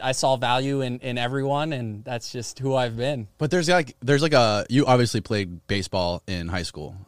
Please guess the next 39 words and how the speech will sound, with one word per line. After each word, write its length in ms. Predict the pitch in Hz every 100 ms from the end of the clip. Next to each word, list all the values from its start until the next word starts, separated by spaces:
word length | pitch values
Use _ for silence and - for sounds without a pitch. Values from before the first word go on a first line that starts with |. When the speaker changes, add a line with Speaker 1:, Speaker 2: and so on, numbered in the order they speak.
| -
Speaker 2:
and 320 | 110 104 87
there's 220 | - 113 98
gotta 200 | 123 117
be, 80 |
like, 140 | 107 101
an 80 | 101
obvious 340 | 107 98 90
pecking 380 | - 110 107 98
order, 260 | 82 78
right? 300 | 76 80 90 - -
Were 80 |
you, 220 | 101 110 110
like, 300 | 98 92 - _ _ _
the 200 | 90 98 78 -
most, 340 | 101 104 98
like, 180 | 107 90
top 300 | - 104 92
dog 440 | 98 92 98 101 -
in 120 | 95
high 120 | 95
school 200 | 95 98
baseball? 420 | 92 90 - 107 113 _ -
Speaker 1:
As 200 | 131 135
a 120 | 143 135
senior, 800 | - 156 156 160 156 139 123 101 _ _ _ -
uh, 420 | 123 113 107 110 131
you 120 | 139
know, 300 | 120 117 110 -
committed 380 | - 135 131 131
to 300 | - 127 120 _ _ 131
Division 400 | 127 127 123 127
One 200 | 123 123
school, 540 | - 127 123 120 113 - - _ -
uh, 200 | 110 104
I 120 | 104 113
had 320 | 120 113 110
all 200 | 117 117
the 100 | 117
scouts, 720 | - 123 110 110 - - -